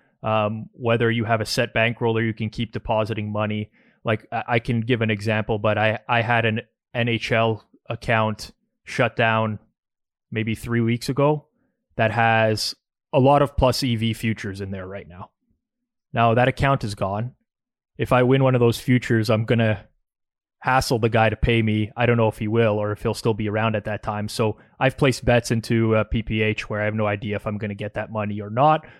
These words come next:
or whether he's gonna come seeking me if those end up losing,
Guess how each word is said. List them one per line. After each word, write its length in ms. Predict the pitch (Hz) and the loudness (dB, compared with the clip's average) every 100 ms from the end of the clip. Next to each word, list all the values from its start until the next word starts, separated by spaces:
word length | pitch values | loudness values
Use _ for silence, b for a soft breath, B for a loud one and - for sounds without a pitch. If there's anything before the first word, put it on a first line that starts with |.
| B | B
or 120 | 143 | 2
whether 240 | 147 143 135 | 4 4 4
he's 160 | 147 | 2
gonna 140 | 139 127 | 2 2
come 180 | 135 123 | 0 2
seeking 420 | - 117 120 117 | 0 0 0 2
me 180 | 120 117 | 4 4
if 120 | - | 4
those 260 | 117 107 | 2 2
end 200 | 120 117 | 0 0
up 140 | 107 - | -2 -2
losing, 400 | 110 101 98 | -4 -4 -10